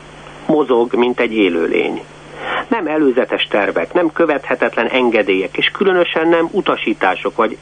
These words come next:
szigorú várostervezés nyomán, hanem csak úgy, ahogy a természet adja.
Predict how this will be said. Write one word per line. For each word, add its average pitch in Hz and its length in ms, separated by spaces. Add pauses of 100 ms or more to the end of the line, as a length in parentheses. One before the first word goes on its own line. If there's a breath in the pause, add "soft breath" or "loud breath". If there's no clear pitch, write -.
(100)
szigorú 151 320
várostervezés 113 840
nyomán, 165 380 (380 loud breath)
hanem 202 300
csak 196 260
úgy, 87 380 (180)
ahogy 156 260
a 135 80
természet 85 560
adja. 80 420